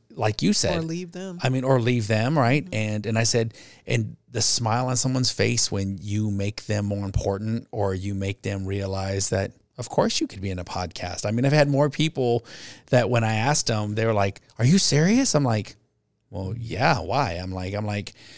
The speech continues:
Speaker 1: I'm like, "If you noticed, I don't have a whole lot of big time C E O, you
Speaker 2: Mm-hmm.
Speaker 1: know, Jeff Bezos in my studio." You know, I was like, um, I,
Speaker 2: It
Speaker 1: I like to stick up for the little guy.
Speaker 2: It's the respect.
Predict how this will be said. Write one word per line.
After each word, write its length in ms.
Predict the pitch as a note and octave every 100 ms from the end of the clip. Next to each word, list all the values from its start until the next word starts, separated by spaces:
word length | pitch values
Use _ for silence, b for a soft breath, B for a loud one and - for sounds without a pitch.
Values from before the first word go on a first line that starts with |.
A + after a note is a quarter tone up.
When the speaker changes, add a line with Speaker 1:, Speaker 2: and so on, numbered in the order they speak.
| B
Speaker 1:
I'm 60 | B
like, 180 | B2+ B2
"If 100 | A#2
you 80 | A2
noticed, 420 | A2 D#3+ A#2+ -
I 140 | -
don't 160 | A#2 C3
have 240 | A#2 C#3
a 60 | A#2+
whole 260 | - A#2+ A#2+
lot 160 | A#2
of 80 | G#2+
big 160 | B2 A2+
time 340 | A#2 A#2 A2
C 300 | G#2 C#3+ B2+ A2+ A#2
E 60 |
O, 440 | A#2 A#2 A2+ A2 - B B B
you 140 | F3 C3+
Speaker 2:
Mm-hmm. 40 |
Speaker 1:
know, 280 | A#2 A2 G#2+ B B
Jeff 260 | C#3+ -
Bezos 540 | C3 D#3 E3 A#2+ A2 A#2
in 80 |
my 140 | A2 A2
studio." 760 | - A#2 G#2+ G#2+ G#2 B2+ C#3+ -
You 200 | A2 G#2+
know, 240 | G#2 C3+
I 120 | A2+
was 140 | A2 A2
like, 320 | G#2+ G#2 G#2
um, 480 | G#2+ G#2 G2+ G2+ G2+ _ _ _ _ _
I, 200 | - G2+
Speaker 2:
It 220 | B2 C3 - -
Speaker 1:
I 180 | A2+
like 240 | D#3 C#3 A#2
to 180 | - -
stick 240 | - G#2+
up 100 | F2
for 100 | -
the 100 | F#2+
little 220 | F#2+ G2+
guy. 340 | F#2 - F2 F2 B B B B _ _ _ _ _
Speaker 2:
It's 200 | A3+ A#3
the 100 | -
respect. 640 | G3 F3 - F#3 D3+ - -